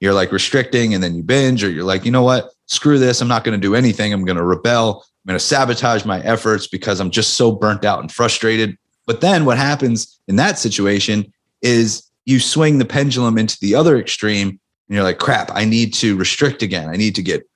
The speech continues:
back on plan." So you're right back into the fat loss mindset. What if, like, how many times have you just said, "You know what?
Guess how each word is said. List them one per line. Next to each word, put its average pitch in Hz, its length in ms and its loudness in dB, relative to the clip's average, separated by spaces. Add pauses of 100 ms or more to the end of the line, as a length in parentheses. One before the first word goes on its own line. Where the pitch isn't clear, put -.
(240)
back 147 240 2
on 131 140 2
plan." 120 340 0
So 98 140 -4
you're 107 140 2
right 139 340 0
back 120 240 0
into 110 160 -4
the 95 100 -4
fat 113 300 -2
loss 104 240 -2
mindset. 139 500 0 (1000)
What 147 280 0
if, 147 360 2
like, 117 160 -2
how 139 100 -2
many 147 160 2
times 147 380 0 (320)
have 123 100 0
you 120 100 4
just 117 460 -2 (240)
said, 123 400 0
"You 110 80 -2
know 151 140 4
what? 156 260 2